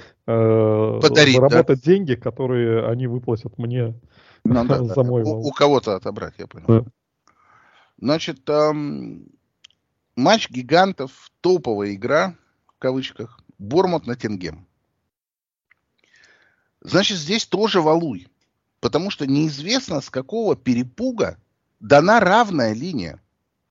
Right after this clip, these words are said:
Speaker 2: Просто равная линия. Тем, кто не помнит, я напомню, что Бормут в Ноттингеме выиграл вообще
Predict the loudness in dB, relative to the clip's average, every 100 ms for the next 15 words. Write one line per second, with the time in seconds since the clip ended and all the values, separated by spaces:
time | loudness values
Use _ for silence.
0 | _ _ _ _ _ _ _ _ _ _
1 | _ _ _ _ _ _ _ _ _ _
2 | 2 2 2 2 4 2 0 -4 -6 -12
3 | -14 -20 _ _ _ _ _ _ -2 -2
4 | -2 -6 -6 -4 0 0 0 -2 0 -2
5 | -4 -4 -4 -6 -6 -6 -4 0 0 0
6 | -4 -4 -2 -2 -2 -2 -2 0 2 0
7 | 0 0 2 0 -4 -4 -8 -12 -16 -20